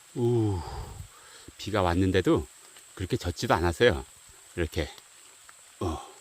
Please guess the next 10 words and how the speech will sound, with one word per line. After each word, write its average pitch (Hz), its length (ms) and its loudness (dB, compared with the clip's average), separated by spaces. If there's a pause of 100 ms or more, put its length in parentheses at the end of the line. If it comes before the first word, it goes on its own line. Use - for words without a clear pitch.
(680)
어우, 110 520 2
이렇게 87 300 -4
올해 175 360 6
이렇게 160 280 6
능이가 135 600 6
왜 135 140 4
이렇게 127 220 2
심아리가 180 420 4
없지? 127 420 4 (140)
어? 92 260 2